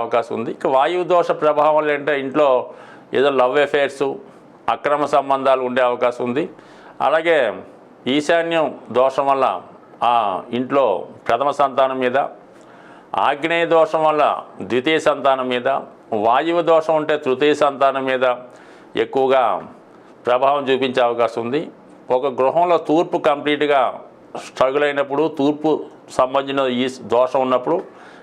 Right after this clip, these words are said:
కేవలం ఆ గృహంలో స్త్రీ సంతానం మాత్రమే కలుగుతూ ఉంటారు. అలాగే ఉత్తర దిక్కు ఏమాత్రం వాస్తుపరంగా ఇబ్బందులు ఉన్నా, టాయిలెట్స్ వంటి ఉన్నా కూడా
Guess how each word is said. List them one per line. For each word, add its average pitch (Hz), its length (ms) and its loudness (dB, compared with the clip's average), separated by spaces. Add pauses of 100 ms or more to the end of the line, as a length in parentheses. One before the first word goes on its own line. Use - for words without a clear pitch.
(140)
కేవలం 170 480 4
ఆ - 20 2 (100)
గృహంలో 143 400 2 (220)
స్త్రీ 139 180 -2 (120)
సంతానం 143 480 2
మాత్రమే 131 360 0
కలుగుతూ 120 380 0
ఉంటారు. 120 260 -2 (920)
అలాగే 170 280 2 (540)
ఉత్తర 175 240 0 (100)
దిక్కు 156 280 0 (380)
ఏమాత్రం 147 420 0 (680)
వాస్తుపరంగా 139 600 2 (120)
ఇబ్బందులు 131 400 0
ఉన్నా, 131 160 -2 (640)
టాయిలెట్స్ 147 540 0 (160)
వంటి 131 300 0 (260)
ఉన్నా 127 160 0 (100)
కూడా 127 180 4